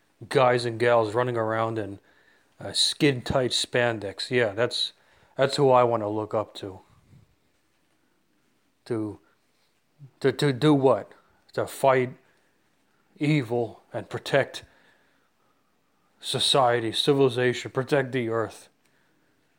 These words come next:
Be a good, a good hero, a good citizen, you know, a, a good person by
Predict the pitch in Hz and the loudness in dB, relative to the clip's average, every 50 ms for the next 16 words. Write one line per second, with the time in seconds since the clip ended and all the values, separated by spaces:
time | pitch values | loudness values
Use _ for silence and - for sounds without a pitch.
0 | _ _ _ _ _ _ _ _ _ _ _ _ _ _ _ _ _ _ _ _ | _ _ _ _ _ _ _ _ _ _ _ _ _ _ _ _ _ _ _ _
1 | _ _ _ _ - 131 135 131 117 - - 127 127 123 113 110 107 - _ _ | _ _ _ _ -4 0 0 0 0 2 2 2 2 2 0 -6 -12 -18 _ _
2 | _ _ _ _ _ - 131 120 101 135 143 135 123 - 131 131 123 117 113 113 | _ _ _ _ _ -8 -8 -4 2 2 2 2 2 0 -2 -2 0 0 0 0
3 | 117 117 117 113 117 143 143 135 123 117 117 - _ _ _ _ _ _ _ _ | 0 0 0 2 4 4 4 4 2 -2 -8 -16 _ _ _ _ _ _ _ _
4 | _ _ _ _ - - - 147 135 131 123 113 - 117 107 110 123 123 123 120 | _ _ _ _ -12 -2 0 2 2 2 0 -2 -4 -8 -8 -6 -4 -2 0 2
5 | 117 123 143 143 147 156 - 151 123 110 135 147 156 151 143 117 - - - - | 2 2 2 0 -2 -4 -6 -8 -6 0 0 2 2 2 0 -4 -10 -12 -6 -4
6 | 135 123 113 - - - 110 92 87 - _ _ - 117 110 107 101 101 101 101 | -4 -4 -2 -4 -6 -6 -8 -12 -18 -20 _ _ -6 -4 -4 -4 -4 -8 -10 -14